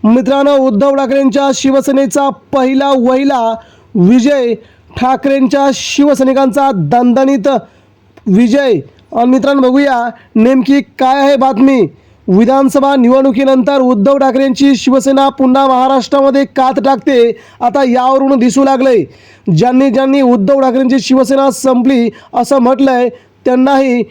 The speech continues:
नवीन बसलेली जोरदार चपराक असल्याचं म्हटलं जातंय, कारण की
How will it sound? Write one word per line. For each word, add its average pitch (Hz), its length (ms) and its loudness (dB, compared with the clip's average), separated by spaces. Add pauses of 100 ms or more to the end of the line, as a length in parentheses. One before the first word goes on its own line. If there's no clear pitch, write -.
(140)
नवीन 247 380 2
बसलेली 269 560 0
जोरदार 240 560 0
चपराक 262 680 -2
असल्याचं 269 380 0
म्हटलं 254 180 0
जातंय, 254 340 0 (360)
कारण 262 340 0
की 233 320 0